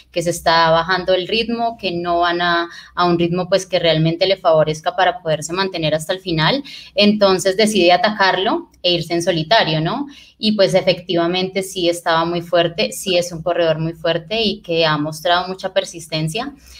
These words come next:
Entonces sí tenía las piernas, creo que de haberlo tal vez intentado antes. Es que, eh, en este tipo de situaciones es una incógnita, ¿no? Porque, eh, igual los equipos llevan en comunicación,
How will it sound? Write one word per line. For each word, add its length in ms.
Entonces 880
sí 220
tenía 300
las 200
piernas, 560
creo 300
que 400
de 100
haberlo 440
tal 240
vez 240
intentado 640
antes. 540
Es 140
que, 80
eh, 420
en 80
este 220
tipo 220
de 60
situaciones 540
es 160
una 140
incógnita, 580
¿no? 260
Porque, 540
eh, 300
igual 360
los 180
equipos 460
llevan 520
en 200
comunicación, 1120